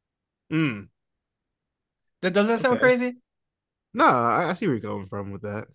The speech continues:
Speaker 1: That's, it's something quick, you know what I mean? It's like, it's, like, maybe twenty,
Speaker 2: Yeah,
Speaker 1: thirty
Speaker 2: yeah.
Speaker 1: minutes, get a quick
Speaker 2: 'Cause
Speaker 1: game in.
Speaker 2: 'cause I never played a sports game with my other sibling. It was always at a friend's house.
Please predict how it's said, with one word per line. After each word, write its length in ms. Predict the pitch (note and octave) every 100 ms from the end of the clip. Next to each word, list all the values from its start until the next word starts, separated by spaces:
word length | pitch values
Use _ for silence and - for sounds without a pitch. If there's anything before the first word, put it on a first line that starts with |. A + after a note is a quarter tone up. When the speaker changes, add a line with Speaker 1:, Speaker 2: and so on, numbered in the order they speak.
| -
Speaker 1:
That's, 200 | C#3+ D#3
it's 160 | D3+
something 240 | G3 D#3+ B2
quick, 360 | - D3 C#3+
you 120 | - D3+
know 80 |
what 60 | D3+
I 40 |
mean? 160 | C#3+ D3
It's 80 | C#3+
like, 120 | A#2 G#2+ G#2+ -
it's, 140 | A#2+
like, 140 | B2 A2+
maybe 240 | A2+ A2
twenty, 280 | G#2 A#2+ A3
Speaker 2:
Yeah, 40 | F#3+
Speaker 1:
thirty 220 | A2+ A2+
Speaker 2:
yeah. 160 | F#3
Speaker 1:
minutes, 400 | A2+ A2+ A#2 - - _ _ _ -
get 100 | A#2+
a 100 | A3
quick 120 | G#3+
Speaker 2:
'Cause 40 | G2+
Speaker 1:
game 340 | A#2 A#2 A#2
in. 340 | B2 B2+ B2+ - _ _ _ _ _ _ _ -
Speaker 2:
'cause 200 | A3+ G3+
I 220 | G#3+ B3+
never 340 | B3 A#3+ A3+ G#3
played 280 | - G#3
a 60 | F#3+
sports 420 | - - F#3+ E3+
game 500 | D#3 D#3+ D#3 D3 C#3+ _ _ _ _ _ _ -
with 400 | C#3 D3+ F3 -
my 140 | E3
other 300 | D3 D#3 D3+ - D3+
sibling. 500 | - D#3+ E3 G#3 A#3+ -
It 80 | E3
was 160 | D3+
always 300 | - E3+ E3
at 180 | E3+ E3
a 80 | D#3
friend's 300 | - C3+ C#3+
house. 380 | D3 F#3 -